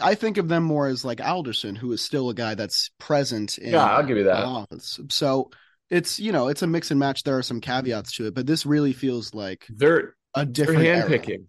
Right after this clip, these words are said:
Speaker 2: They're
Speaker 1: Yes.
Speaker 2: handpicking talent and mentality, which is,
Speaker 1: Yes.
Speaker 2: it's, it's, you talk about a, a vision for an organization. This is a literal vision for an organization, a,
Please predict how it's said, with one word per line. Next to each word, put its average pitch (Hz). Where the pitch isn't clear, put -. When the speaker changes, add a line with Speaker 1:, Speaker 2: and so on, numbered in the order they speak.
Speaker 2:
They're 143
Speaker 1:
Yes. 170
Speaker 2:
handpicking 156
talent 147
and 123
mentality, 117
which 120
is, 104
Speaker 1:
Yes. 104
Speaker 2:
it's, 110
it's, 110
you 131
talk 175
about 151
a, 104
a 107
vision 123
for 113
an 101
organization. 101
This 110
is 123
a 135
literal 110
vision 98
for 95
an 87
organization, 95
a, 95